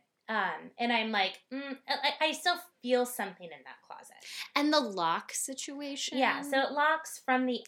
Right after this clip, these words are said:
Speaker 1: outside,
Speaker 2: Mm-hmm.
Speaker 1: meaning you could lock <laughs> someone in there. But when,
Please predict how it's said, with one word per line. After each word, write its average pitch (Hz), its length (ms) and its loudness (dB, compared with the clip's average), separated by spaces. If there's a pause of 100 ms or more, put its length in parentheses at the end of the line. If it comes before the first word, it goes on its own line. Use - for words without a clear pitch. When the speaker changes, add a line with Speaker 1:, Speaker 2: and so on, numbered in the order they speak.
Speaker 1:
outside, - 500 -6 (340)
Speaker 2:
Mm-hmm. 160 420 -12 (180)
Speaker 1:
meaning 202 460 -2 (100)
you 196 180 -12
could 202 220 -14
lock 170 400 -10
<laughs> - 200 -8
someone 220 340 0
in 202 120 -4
there. 185 160 -4 (340)
But 285 200 2
when, 302 220 0